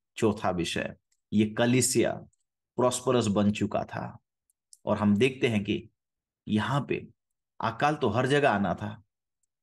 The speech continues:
मगर मदद यरूशलेम से यहाँ नहीं आया, मगर अंत्योखिया से यरूशलेम को गया, नीचे से ऊपर को गया,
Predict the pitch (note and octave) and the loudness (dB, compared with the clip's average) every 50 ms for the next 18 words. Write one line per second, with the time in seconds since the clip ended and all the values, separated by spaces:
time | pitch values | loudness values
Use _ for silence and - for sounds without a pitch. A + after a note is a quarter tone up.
0 | _ - - G#2 A2 G#2 A#2 A2+ G#2+ G#2 - - _ - G2+ F#2 F#2+ A2+ D3 D3+ | _ -4 0 2 2 4 4 2 0 -2 -6 -14 _ -10 -4 0 2 2 4 4
1 | E3+ D#3 A#2+ - - - - F#2+ G2+ A2+ A#2+ B2+ D3+ E3+ E3+ - G3+ G3 G3+ G#3+ | 4 2 2 0 -8 -10 -4 2 4 4 6 6 6 4 4 4 2 4 4 4
2 | G#3 G#3 - E3 B2+ B2 A#2 B2 A#2 A2+ G#2+ G#2 G2 F2+ D#2 C#2 C#2 B1+ A1+ - | 2 2 0 2 2 2 2 2 2 2 2 2 2 2 0 0 -2 -2 -4 -8
3 | - _ _ _ _ _ _ _ _ _ _ _ _ _ _ _ _ _ _ _ | -18 _ _ _ _ _ _ _ _ _ _ _ _ _ _ _ _ _ _ _
4 | _ _ _ _ _ _ _ _ _ _ _ _ _ _ _ _ _ _ _ _ | _ _ _ _ _ _ _ _ _ _ _ _ _ _ _ _ _ _ _ _
5 | _ _ _ _ _ _ _ _ _ _ - G2+ G2+ G#2 A2 G#2+ - A#2 A2+ G#2+ | _ _ _ _ _ _ _ _ _ _ -2 0 2 2 0 -2 -2 -2 0 0
6 | G#2 G#2+ C3 C3 A#2 - C3+ A#2 A2+ - A2+ G#2 G2+ G2 G#2 G#2 G#2 - A2 G2+ | 2 2 0 -2 -2 0 -2 -2 0 2 2 4 4 4 2 2 0 0 0 0
7 | G2+ G2 G2 F2+ - D2+ - - E2+ F2+ G2 G#2+ - - - _ _ _ _ _ | 0 0 -2 -4 -4 -6 -4 -4 -6 -8 -8 -10 -12 -12 -16 _ _ _ _ _
8 | _ _ _ _ _ _ _ _ _ _ _ _ _ _ _ _ _ _ _ _ | _ _ _ _ _ _ _ _ _ _ _ _ _ _ _ _ _ _ _ _
9 | _ _ _ _ _ _ _ _ _ _ _ _ - F2+ F2+ G2 A2 C#3 D3+ D3 | _ _ _ _ _ _ _ _ _ _ _ _ -10 -6 0 0 2 2 2 0
10 | - F3 F3+ E3+ - C#3 A#2 G#2+ G#2 G#2 A#2 A2+ G#2+ G#2+ G#2+ G#2 F#2 F#2 D2+ D2+ | 2 2 2 4 4 4 4 4 4 2 0 0 0 0 -2 -2 -2 -2 -4 -4
11 | E2 - | -6 -8